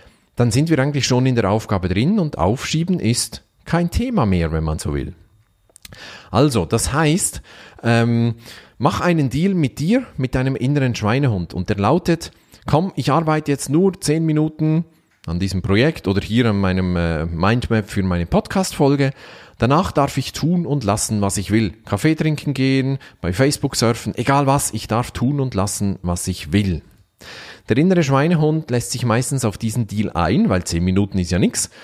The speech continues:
Ähm, und, und danach kann man ja tun, was man will.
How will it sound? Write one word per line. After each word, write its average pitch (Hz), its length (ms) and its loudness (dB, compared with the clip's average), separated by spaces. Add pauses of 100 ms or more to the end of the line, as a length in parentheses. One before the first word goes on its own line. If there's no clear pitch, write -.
(520)
Ähm, 113 360 4
und, 107 280 2
und 98 280 0
danach 92 340 2
kann 90 140 -2
man 90 100 2
ja 82 180 -2 (220)
tun, 113 400 0
was 85 180 -6
man 85 140 0
will. 196 240 2